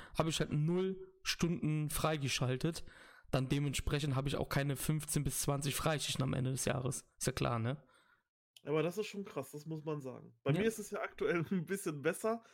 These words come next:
Speaker 2: Ich hab ja jetzt gerade eine Weiterbildung hinter mir und mach jetzt die nächste Weiterbildung. Die beginnt allerdings erst am ersten zehnten.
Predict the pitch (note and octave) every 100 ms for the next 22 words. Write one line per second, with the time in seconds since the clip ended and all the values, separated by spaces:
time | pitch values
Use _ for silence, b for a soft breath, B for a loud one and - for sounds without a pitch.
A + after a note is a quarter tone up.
0 | B B _ D#3 D#3 E3+ E3+ D#3 D#3 -
1 | D#3 D#3 B2+ C#3+ C3+ D3 D#3+ C#3 D3 C#3+
2 | C#3+ E3+ G#3 F#3 F3+ E3+ D#3 D3+ D3+ -
3 | C#3 C3+ E3+ - E3 D#3+ E3 D#3 D#3+ D#3
4 | D#3 F#3 F#3 F#3+ - F3+ F3 F3 - F3
5 | - D#3+ - F3 F3 - - G#3 G#3 D3+